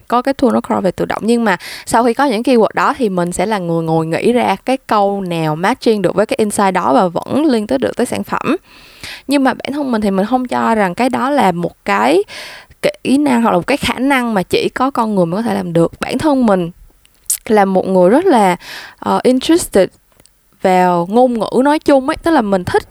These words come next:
học ngôn ngữ và mình rất là thích tìm hiểu về ngôn ngữ. Thì mình cảm thấy là tất cả các loại ngôn ngữ trên thế giới nếu mà được break down một cách đúng cách á, thì nó đều là những cái models mà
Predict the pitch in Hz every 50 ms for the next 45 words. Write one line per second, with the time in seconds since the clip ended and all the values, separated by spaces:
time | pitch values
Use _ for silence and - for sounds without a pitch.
0 | - - - 240 185 - - 214 233 240 240 240 220 - - 233 262 226 196 180
1 | 180 190 247 302 285 220 - _ - 349 - _ - 226 190 185 190 190 208 214
2 | 226 196 190 202 202 202 202 190 - - 254 - 247 202 175 160 - - - -
3 | - - - - - - - 220 208 202 190 190 185 - - - - 254 254 262
4 | 247 262 302 320 285 226 190 - - 302 - - _ - - - - - 294 320
5 | 339 - _ - - - - 196 208 220 226 226 214 - - 220 - 247 240 254
6 | 277 285 269 240 240 233 233 254 302 320 294 269 269 285 349 370 277 - - -
7 | _ _ _ - - - 202 190 185 170 - _ - 277 330 - - 294 254 226
8 | 220 220 220 214 214 196 - - - 262 269 - 233 233 240 262 311 - 349 440
9 | 480 494 - - _ - 233 202 185 214 254 233 208 190 180 180 175 170 170 165
10 | - 196 - 262 277 311 359 - - - - - - - - - _ - 220 220
11 | 220 220 208 202 185 180 175 175 175 - - 202 185 175 170 165 151 160